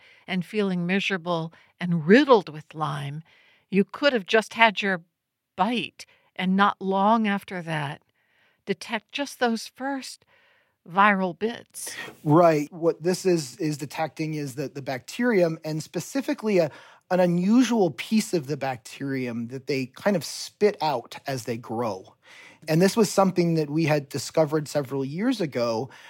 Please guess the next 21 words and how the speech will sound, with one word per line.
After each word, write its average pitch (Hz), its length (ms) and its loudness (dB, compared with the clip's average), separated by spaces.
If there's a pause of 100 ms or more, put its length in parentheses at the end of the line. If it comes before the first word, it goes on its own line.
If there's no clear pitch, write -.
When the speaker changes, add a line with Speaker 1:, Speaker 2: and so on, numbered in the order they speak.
(200)
Speaker 2:
as 151 260 2
an 160 80 2
important 160 640 0
kind 165 260 -2
of 131 160 -4 (140)
molecule 143 840 2
that 123 320 -6
is 151 440 0 (400)
related 151 680 2
to 117 580 -4 (380)
the 151 320 2
inflammatory 175 800 4
responses 113 800 -4
that 110 200 -8
patients 113 760 -6
experience 110 1120 -6
during, 110 440 0 (300)
during 160 220 4
the 151 80 2
Lyme 147 320 0
infection. 110 800 -4